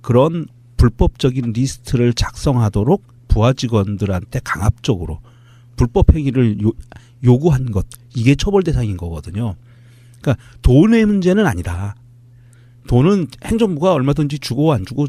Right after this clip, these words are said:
재량껏 할 수 있는 거다. 그런 부분이고요.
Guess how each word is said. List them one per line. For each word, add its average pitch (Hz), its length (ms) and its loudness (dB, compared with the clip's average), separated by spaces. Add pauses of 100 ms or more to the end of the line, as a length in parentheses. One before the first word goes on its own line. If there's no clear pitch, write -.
(140)
재량껏 147 360 -4
할 - 100 -12
수 - 120 -10
있는 156 200 -4
거다. 95 300 -6 (760)
그런 123 220 -2
부분이고요. 104 600 -6